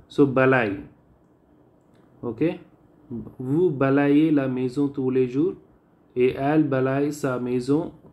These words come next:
une pa-, une semaine parfois. So, sweeping, wiping also you can say. Nous, vous essuyez la maison tous les jours.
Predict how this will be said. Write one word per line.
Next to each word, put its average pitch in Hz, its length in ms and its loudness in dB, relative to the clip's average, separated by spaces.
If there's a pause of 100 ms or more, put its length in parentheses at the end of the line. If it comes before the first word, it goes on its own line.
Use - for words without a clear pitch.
une 127 200 -2
pa-, 127 260 -4
une 139 200 2
semaine 139 300 0
parfois. 117 580 -8 (840)
So, 123 260 0
sweeping, 143 680 2
wiping 160 480 2
also 143 240 2
you 131 140 0
can 113 120 -6
say. 110 300 -8 (500)
Nous, 156 440 2 (500)
vous 156 400 2
essuyez 165 760 2 (960)
la 127 160 -4
maison 143 420 2
tous 156 220 0
les 147 160 4
jours. 170 260 0